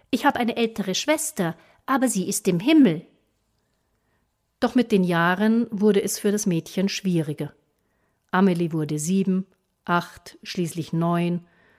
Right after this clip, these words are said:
und begann erst richtig zu begreifen,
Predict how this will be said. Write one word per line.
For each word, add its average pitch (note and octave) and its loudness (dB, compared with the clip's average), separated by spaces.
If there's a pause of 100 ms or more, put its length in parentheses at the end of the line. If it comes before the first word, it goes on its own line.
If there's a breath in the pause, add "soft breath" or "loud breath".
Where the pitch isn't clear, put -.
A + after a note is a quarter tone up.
(300 soft breath)
und G#3+ 2
begann A3 2
erst F#3+ -6
richtig B3+ -6
zu F#3 -4
begreifen, F3 -2